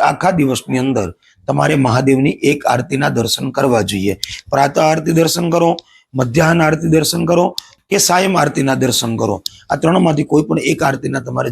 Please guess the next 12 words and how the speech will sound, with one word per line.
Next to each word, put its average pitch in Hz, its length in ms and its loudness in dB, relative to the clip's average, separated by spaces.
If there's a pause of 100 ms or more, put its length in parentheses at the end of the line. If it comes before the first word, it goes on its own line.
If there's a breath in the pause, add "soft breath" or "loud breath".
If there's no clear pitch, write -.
જરૂરથી 123 420 -4
દર્શન 120 320 -2
કરવા - 380 2
જોઈએ. 120 240 0 (320 loud breath)
અને 143 140 -8
છ 127 120 2 (120)
ડિસેમ્બરના 147 640 -2
દિવસે 135 280 -2
મધ્યાહન 143 540 -2
કાલ 139 240 2
સુધીમાં 123 420 -2
તમારે 135 300 0